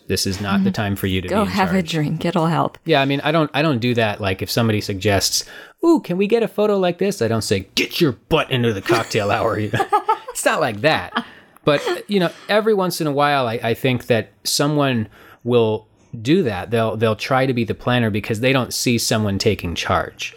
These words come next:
Speaker 1: Like,
Speaker 2: Mm-hmm.
Speaker 1: when you're in charge and everyone knows you're in charge, this usually doesn't happen. I, I've seen you work where, you know, you're doing a very good job, you've made your presence known, you're giving people clear directions, and usually that person doesn't say anything.
Speaker 2: Mm-hmm.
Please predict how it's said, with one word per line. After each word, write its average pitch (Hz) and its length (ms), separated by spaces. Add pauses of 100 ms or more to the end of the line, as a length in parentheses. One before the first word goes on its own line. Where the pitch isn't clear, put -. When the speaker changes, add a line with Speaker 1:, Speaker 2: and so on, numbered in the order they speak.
Speaker 1:
Like, 202 280
Speaker 2:
Mm-hmm. 214 60
Speaker 1:
when 135 140
you're 175 160
in 165 140
charge 123 520
and 113 80
everyone 117 340
knows 107 260
you're 104 100
in 101 80
charge, 98 360
this 117 220
usually 113 360
doesn't 98 240
happen. 90 340
I, 95 160
I've 117 100
seen 147 280
you 123 120
work 104 380
where, 90 300 (340)
you 98 80
know, 92 60
you're 104 180
doing 131 320
a 123 60
very 120 180
good 113 180
job, 107 320
you've 101 140
made 110 180
your 107 100
presence 107 440
known, 104 240
you're 98 100
giving 110 240
people 110 280
clear 113 240
directions, 98 580 (380)
and 131 160
usually 156 340
that 117 460
person 107 560 (420)
doesn't 110 480 (240)
say 101 220
anything. - 420 (300)
Speaker 2:
Mm-hmm. 185 320